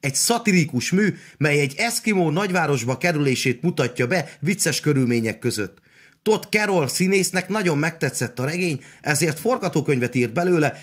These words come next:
és a harminchárom éves John Belushi-t, James Belushi testvérét választották ki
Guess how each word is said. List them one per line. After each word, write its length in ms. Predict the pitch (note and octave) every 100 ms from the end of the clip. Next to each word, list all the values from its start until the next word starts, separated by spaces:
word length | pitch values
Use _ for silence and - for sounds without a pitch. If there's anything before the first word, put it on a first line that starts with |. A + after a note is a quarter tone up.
| -
és 160 | - C3+
a 60 |
harminchárom 640 | E3+ A#3 F#3+ - F3 F#3 E3+
éves 220 | D#3 C3+
John 260 | - G3 C#3+
Belushi-t, 500 | E3 F3+ F3 C#3+ - - -
James 380 | A#2+ A#3 F#3+ A2+
Belushi 420 | F#3 F3 C#3 C3+
testvérét 560 | F3+ D3 - C3 A#2
választották 720 | - C3 B2 - A#2 - A#2 -
ki 220 | F3